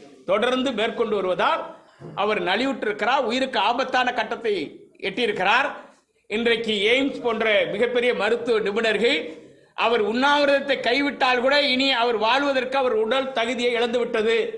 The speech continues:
என்கிற செய்தியையும் அறிக்கையாக உச்சநீதிமன்றத்தில் கொடுத்திருக்கிறார். ஆகவே இவ்வளவு கொடுமையான ஒரு நிகழ்வு இந்திய நாட்டில்,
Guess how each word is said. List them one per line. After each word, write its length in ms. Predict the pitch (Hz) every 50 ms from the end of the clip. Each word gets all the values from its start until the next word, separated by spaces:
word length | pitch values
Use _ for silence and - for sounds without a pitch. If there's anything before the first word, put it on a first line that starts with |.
| - - - _ -
என்கிற 320 | 208 214 202 214 208 196
செய்தியையும் 580 | - - 233 254 262 247 269 262 254 269 269 247
அறிக்கையாக 500 | 226 233 233 233 233 220 214 220 233 220
உச்சநீதிமன்றத்தில் 500 | - 220 202 196 185 185 170 160 208 -
கொடுத்திருக்கிறார். 500 | 175 160 147 160 143 - 156 131 110 - - - _ _ _ _ _ _ _ _ _ _ _ _ _ -
ஆகவே 260 | 196 208 220 247 254 247
இவ்வளவு 320 | 220 220 226 233 214 214
கொடுமையான 840 | - 214 226 240 247 254 254 254 254 262 262 269 269 269 262 269 - -
ஒரு 160 | 208 208 202
நிகழ்வு 760 | 190 202 214 226 247 240 220 226 254 269 294 - - - - - - _ _ -
இந்திய 400 | - 175 214 226 233 254 240 220
நாட்டில், 680 | 214 214 214 208 - 233 262 277 294 285 - - -